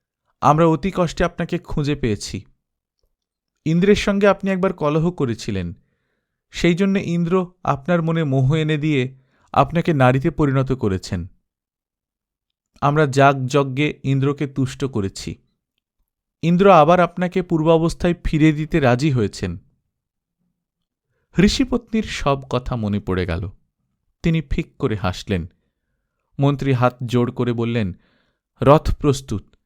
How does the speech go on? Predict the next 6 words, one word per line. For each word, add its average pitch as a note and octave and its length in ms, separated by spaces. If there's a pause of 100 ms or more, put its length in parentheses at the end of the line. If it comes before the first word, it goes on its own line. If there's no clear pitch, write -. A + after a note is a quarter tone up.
(220)
আপনি D3 240
চলুন।" D#3 460 (1300)
ঋষিপত্নী F3+ 600
বললেন, E3+ 400 (800)
"পাগল F3+ 360
নাকি? G#2 380